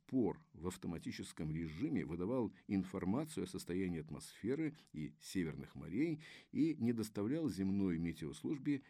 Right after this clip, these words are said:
никаких хлопот. Его стометровая антенна в форме крестообразной решётки вызывала у туристов умиление,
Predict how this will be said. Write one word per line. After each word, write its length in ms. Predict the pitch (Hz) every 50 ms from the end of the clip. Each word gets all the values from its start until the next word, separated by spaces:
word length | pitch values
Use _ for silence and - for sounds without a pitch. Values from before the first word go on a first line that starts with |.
| - _
никаких 580 | - 185 185 185 - 151 - 127 135 - - - _
хлопот. 500 | _ - - 123 131 127 127 - - - - - - _ _ _ _ _ _ _ _ _ - - - - -
Его 260 | - 92 120 135 139
стометровая 720 | 123 - - 123 120 120 117 120 120 120 120 117 110 107 107
антенна 440 | 110 110 107 - 185 208 165 98 80
в 60 | -
форме 560 | - - 107 101 95 90 87 85 85 85 80
крестообразной 880 | - - 95 87 - - 92 87 87 92 90 82 80 82 82 80 80 78
решётки 520 | 78 78 78 - - 160 180 - - 87
вызывала 540 | 80 82 78 90 98 127 147 139 127 117 - -
у 100 | 101 -
туристов 520 | - 95 113 143 139 - - 131 127 - -
умиление, 840 | 139 127 131 131 127 123 123 117 98 82 78 73 64 55 - 50